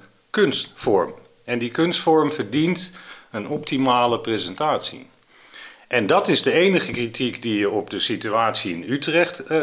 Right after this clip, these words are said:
kunt geven, in vergelijking met bijna iedere andere stad tegenwoordig in Nederland. Waar wordt die filmkunst nu vertoond? In monumentale gebouwen die eigenlijk niet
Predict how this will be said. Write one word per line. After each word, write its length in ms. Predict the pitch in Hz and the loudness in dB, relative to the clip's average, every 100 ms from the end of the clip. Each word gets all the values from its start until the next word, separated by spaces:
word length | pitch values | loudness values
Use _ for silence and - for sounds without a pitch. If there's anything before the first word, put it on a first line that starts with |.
| - | 0
kunt 260 | 160 156 | -2 -2
geven, 460 | - 165 165 165 202 | 0 2 2 2 -2
in 100 | 147 | -2
vergelijking 580 | - 110 98 95 87 85 | -4 -4 0 -2 -2 -8
met 180 | 85 | -8
bijna 340 | 90 92 92 90 | -4 0 0 -2
iedere 280 | 131 117 98 | -4 -2 0
andere 300 | 98 90 90 | 0 -2 -4
stad 300 | - 82 - | -2 -2 -4
tegenwoordig 580 | 87 82 87 82 82 | -8 -8 -8 -8 -8
in 80 | 95 | -10
Nederland. 500 | 87 110 151 170 190 - - - - - - _ | -6 -4 0 -2 -2 -10 -20 -20 -20 -20 -20 _
Waar 520 | - 87 127 190 202 | -20 -2 2 4 4
wordt 240 | 135 120 113 | 6 4 2
die 120 | 107 | -2
filmkunst 640 | - 135 107 - 101 107 | 4 4 4 2 0 0
nu 140 | 107 92 | -4 -6
vertoond? 680 | - - 135 190 214 - - _ _ _ - - _ _ | -8 0 2 2 -2 -8 -18 _ _ _ -20 -20 _ _
In 180 | - 127 | -2 0
monumentale 880 | 123 175 185 135 104 165 175 170 113 | 4 4 4 2 2 2 4 4 2
gebouwen 560 | - 95 139 180 180 | 0 2 4 6 4
die 160 | 143 120 | 2 2
eigenlijk 480 | 151 170 - 131 - | 4 4 2 0 0
niet 500 | 131 214 - - | 0 0 0 -8